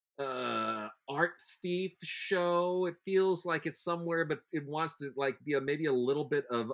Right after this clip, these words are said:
Ocean's Eleven, twelve, thirteen for television. Maybe a touch of Simon Templar and the Saint. Um, I wish it had a bigger budget, uh, but as it is, it, it seems like they, they're kind of onto something. Um, you know, what they're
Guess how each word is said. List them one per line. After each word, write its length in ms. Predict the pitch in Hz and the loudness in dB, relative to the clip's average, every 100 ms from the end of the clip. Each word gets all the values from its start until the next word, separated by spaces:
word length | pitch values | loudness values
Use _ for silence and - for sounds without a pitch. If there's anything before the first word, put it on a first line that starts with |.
| - | 0
Ocean's 680 | 135 135 135 127 123 120 107 | 0 0 -4 -4 -4 -6 -4
Eleven, 380 | 117 131 135 131 | 0 0 -2 -4
twelve, 300 | - 127 123 | -4 -2 0
thirteen 520 | 127 - - 135 131 | -2 -4 -8 -6 -6
for 80 | 123 | -10
television. 880 | - 135 143 143 139 143 135 139 135 _ _ _ - | -8 -4 -2 0 0 0 -4 -4 -10 _ _ _ -4
Maybe 220 | 160 151 | -2 -2
a 40 | |
touch 320 | - 151 - | -2 -6 -6
of 80 | - | -8
Simon 300 | - 135 135 | -4 -4 -4
Templar 380 | - 135 135 135 | -4 -4 -2 -2
and 100 | 131 | -2
the 60 | 127 | -4
Saint. 540 | - 143 135 139 - - _ _ - | -6 -4 -4 -4 -8 -18 _ _ 0
Um, 420 | 135 131 131 131 _ 139 | 4 6 4 0 _ -4
I 80 | |
wish 340 | 143 131 226 - | -2 0 -2 -2
it 100 | 285 | -4
had 140 | 196 | -4
a 60 | 147 | 0
bigger 340 | 123 104 101 | 0 0 -2
budget, 440 | 107 104 101 80 85 _ _ _ - | 0 0 0 -4 -8 _ _ _ -8
uh, 400 | 104 98 95 92 87 - | -6 -4 -6 -6 -8 0
but 140 | 147 | 2
as 220 | 156 151 | 2 0
it 80 | 156 | -2
is, 420 | 196 285 180 180 196 | -4 -2 -2 -4 -6
it, 120 | 190 190 _ - | -6 -6 _ -8
it 140 | 196 196 | -4 -4
seems 380 | - 302 349 - | -6 -6 -6 -6
like 160 | 202 190 | -6 -2
they, 160 | 190 165 151 | -2 -2 -2
they're 180 | 165 - | -2 -2
kind 220 | - 226 | -6 -6
of 60 | 214 - | -6 -6
onto 240 | 117 147 | -4 -4
something. 560 | 175 196 190 - 214 240 - _ _ - | -4 -6 -6 -4 -6 -6 -18 _ _ -6
Um, 800 | 127 131 135 135 135 135 135 135 139 | 0 2 4 4 2 2 0 -6 -4
you 120 | 151 | 0
know, 100 | 143 | 2
what 300 | 131 143 135 | 2 0 0
they're 180 | 135 | 0